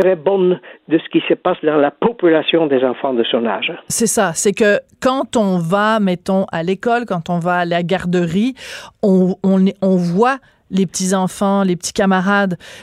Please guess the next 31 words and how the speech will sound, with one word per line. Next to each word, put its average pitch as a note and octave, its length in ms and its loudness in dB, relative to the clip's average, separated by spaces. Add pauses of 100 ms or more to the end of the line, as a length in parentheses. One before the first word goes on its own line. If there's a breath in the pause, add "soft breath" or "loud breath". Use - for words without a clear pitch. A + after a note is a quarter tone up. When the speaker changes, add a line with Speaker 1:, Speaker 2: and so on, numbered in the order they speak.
(220 loud breath)
Speaker 2:
qui, A3 440 2 (120)
euh, F#3 180 2 (120)
ont F#3+ 120 2
des F#3 140 2
parents, F#3 560 0
euh, E3+ 160 2 (140)
aimants, A3 360 4
qui G#3+ 160 -2
ont F#3 80 0
des F3+ 140 2
parents, F3+ 600 0
euh, E3 220 0 (260 loud breath)
affectueux. G#3 760 0
Donc, F#3+ 260 -2
on G3 120 2
peut C4+ 420 -2
se - 160 -2
comparer. F3+ 640 -2 (440 loud breath)
Euh, F3 340 2 (340)
mais G3+ 160 4
si D4+ 360 0
on A#3+ 60 2
n'est G3+ 220 4
jamais G#3+ 640 2
exposé G3 800 -2 (120)
à F3+ 420 -2 (120)
la F3+ 160 0
tendresse F#3+ 840 -2
des E3+ 320 -2
autres, F3+ 360 -4
euh, E3 180 0